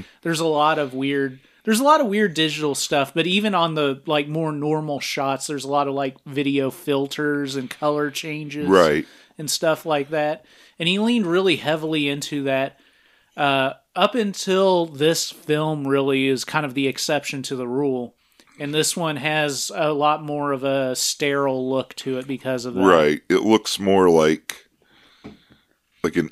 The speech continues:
Speaker 2: ill-lit modern film. You know what I mean?
Speaker 1: Yeah, yeah.
Speaker 2: It has that, that sterility to it that you do see, like, a lot.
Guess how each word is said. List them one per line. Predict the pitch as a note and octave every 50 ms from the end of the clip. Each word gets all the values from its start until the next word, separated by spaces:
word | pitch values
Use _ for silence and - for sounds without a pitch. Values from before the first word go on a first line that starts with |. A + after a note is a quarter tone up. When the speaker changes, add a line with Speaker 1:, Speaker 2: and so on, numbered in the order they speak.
| _ -
Speaker 2:
ill-lit | E2+ E2+ E2 C#2+ D2+ D2+ D2+ D2 D2+ C#2+ - _ _ _ _ -
modern | D#2+ D#2 D2 C#2+ C#2+ C2 C2 B1+ B1 B1 A#1
film. | - - - - C2 C2 C2 B1 C2 C#2
You | - F2
know | F2 E2+
what | E2+ D#2+
I | E2
mean? | D#2+ E2 G#3+ A#3
Speaker 1:
Yeah, | A3 F3 C#3 C3 B2 B2
yeah. | C3 C#3 C#3 B2+ A#2+ A#2 A2+
Speaker 2:
It | - F2+
has | F2 F#2 E2+ D2 - -
that, | D#2+ D2 C#2+ - _ _ _ _ -
that | D2+ C#2 C2 -
sterility | - - - - F2 E2+ D2 C#2+ E2 D#2 D2+ D2+ C#2+ C#2 C2+ C2+
to | C2+ - - D#2 D2+
it | D2 C2
that | - -
you | D2+ D2+
do | C2+ D2+ D2 C2+
see, | - - - D2+
like, | C#2 C2+ C2 C2 -
a | C#2+
lot. | C#2+ C#2 C2+ C2 C2 C2 B1+